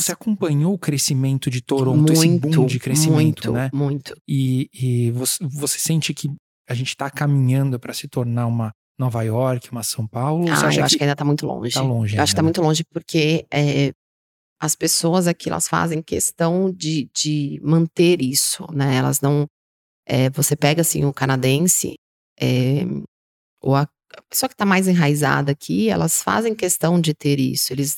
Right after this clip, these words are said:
Speaker 2: eles, é diferente do que a gente, a gente faz questão de ter uma festa, de ter um negócio, um,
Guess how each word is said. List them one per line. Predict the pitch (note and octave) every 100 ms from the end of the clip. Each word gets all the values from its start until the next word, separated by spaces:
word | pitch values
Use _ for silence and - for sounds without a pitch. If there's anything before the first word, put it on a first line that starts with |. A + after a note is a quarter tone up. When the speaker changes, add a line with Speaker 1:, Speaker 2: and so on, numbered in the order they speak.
| -
Speaker 2:
eles, | C3+ C#3 C3+ -
é | D3+
diferente | D#3 - E3 F#3+ F3+
do | F3
que | -
a | E3+
gente, | D#3+ D#3+ D3+
a | D#3
gente | D#3+
faz | - E3
questão | F3 - E3
de | -
ter | D3+
uma | D3
festa, | - - - - - -
de | -
ter | -
um | D3+
negócio, | D3+ - E3 D#3 D3 -
um, | D3